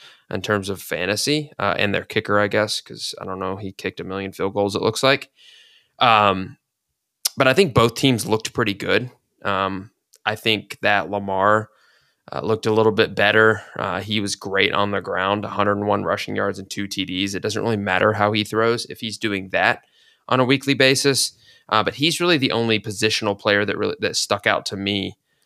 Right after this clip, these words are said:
uh, on Baltimore's side. And then, like I said, on, on,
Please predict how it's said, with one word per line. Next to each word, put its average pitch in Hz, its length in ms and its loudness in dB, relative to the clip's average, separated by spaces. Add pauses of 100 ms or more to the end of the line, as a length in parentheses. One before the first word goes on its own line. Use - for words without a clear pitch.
(260)
uh, 92 360 0 (100)
on 95 320 -2
Baltimore's 92 500 -4
side. 92 300 0
And 101 100 -2
then, 98 80 0
like 104 160 2
I 107 80 2
said, 107 240 4
on, 98 220 0
on, 95 400 -6